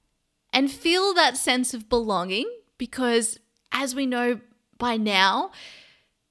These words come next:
we don't feel like we belong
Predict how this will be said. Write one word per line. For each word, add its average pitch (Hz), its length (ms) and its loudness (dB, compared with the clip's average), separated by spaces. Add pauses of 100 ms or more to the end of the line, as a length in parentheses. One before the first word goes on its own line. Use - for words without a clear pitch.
(1040)
we 247 120 0
don't 277 200 0
feel 254 200 -4
like 233 180 -4
we 226 140 -4
belong 202 680 -6